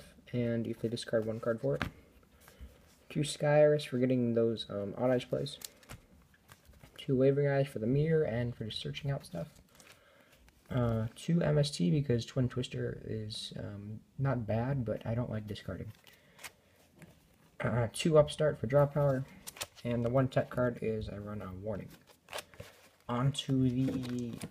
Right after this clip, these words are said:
X-Trick. One Black Rose to blow up the field. One Meteor Burst to get, um, the Odd Eyes Absolute effect to bring this guy out. Uh, three Ignister,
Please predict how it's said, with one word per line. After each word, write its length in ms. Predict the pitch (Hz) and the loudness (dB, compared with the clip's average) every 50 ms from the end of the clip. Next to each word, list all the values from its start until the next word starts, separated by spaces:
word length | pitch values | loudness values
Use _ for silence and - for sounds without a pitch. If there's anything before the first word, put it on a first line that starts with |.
| - _ - | -14 _ -20
X-Trick. 440 | - - - - - - - - - - - - - - - - - - - - - - - - - - - - - - - - - - | -14 -14 -12 -12 -12 -12 -14 -18 -18 -18 -16 -16 -16 -18 -18 -20 -20 -20 -20 -20 -20 -20 -20 -20 -20 -20 -20 -20 -18 -18 -18 -20 -12 -8
One 160 | - 107 107 | -6 -4 2
Black 300 | 110 131 139 139 135 - | 4 6 6 6 4 4
Rose 240 | 139 135 135 131 - | 6 6 6 4 2
to 100 | - 117 | -2 -2
blow 140 | - 107 101 | -2 -2 -2
up 100 | - - | -2 -6
the 60 | - | -10
field. 560 | - - 156 151 151 147 147 143 127 - - - - - - - - - - - - - - - - - - - - | -6 0 2 4 4 4 4 2 0 -2 -8 -12 -4 -2 -2 -2 -4 -10 -20 -20 -20 -16 -16 -16 -16 -16 -18 -10 -4
One 240 | - 120 123 120 120 | 0 0 2 2 2
Meteor 240 | 127 131 131 135 135 | 2 2 2 2 4
Burst 420 | 123 127 131 131 131 - - - | 4 4 4 4 2 0 -4 -6
to 100 | - - | -4 -4
get, 360 | 123 113 113 120 113 - - - | -4 2 4 4 4 4 2 0
um, 400 | 113 113 110 107 107 104 101 104 - - - - - - - - - - - - | 0 0 0 0 -2 -4 -6 -8 -10 -10 -10 -12 -16 -18 -18 -20 -20 -20 -14 -8
the 720 | - - - 113 110 107 107 107 107 107 107 107 107 107 - - - - - - - - - - | -6 -2 -2 0 0 0 0 0 0 0 0 -2 -2 -4 -6 -10 -16 -20 -20 -20 -20 -20 -10 -6
Odd 200 | 113 113 113 113 | -4 -2 -2 -2
Eyes 840 | 110 107 107 107 104 107 107 110 110 107 110 - - - - - - - - - - - - - - - - _ | -2 -2 -2 -2 -2 -2 -2 -2 -4 -6 -4 -4 -4 -4 -4 -8 -12 -14 -18 -20 -20 -20 -20 -20 -20 -20 -10 _
Absolute 540 | - 113 - - - - 123 135 139 139 - | -4 -4 -2 -2 -2 4 4 4 4 4 0
effect 440 | 143 143 147 147 147 147 - - - - - | 2 6 6 6 6 4 0 -8 -12 -12 -12
to 80 | - 117 | -8 -4
bring 200 | 113 117 117 113 | -2 0 0 0
this 140 | 110 110 | -2 -2
guy 160 | - 117 113 113 | -2 -2 0 0
out. 160 | 123 131 - - - - - - - - - - - - - - - - - - - - - - - - - - - - - - - - _ - _ - - - - - | 0 0 -2 -4 -8 -14 -20 -20 -20 -20 -20 -20 -20 -20 -20 -20 -18 -16 -16 -16 -16 -16 -18 -18 -20 -20 -20 -20 -20 -20 -20 -20 -20 -20 _ -20 _ -20 -20 -20 -8 -2
Uh, 300 | - 117 110 107 104 101 95 | 0 0 0 0 0 -2 -6
three 640 | - - - - - - - 170 170 196 214 208 185 | -8 -14 -18 -20 -16 -10 -4 -2 0 0 0 2 4
Ignister, 680 | 147 135 123 117 123 135 143 - - - 135 170 | 4 4 4 6 4 4 4 2 0 0 0 0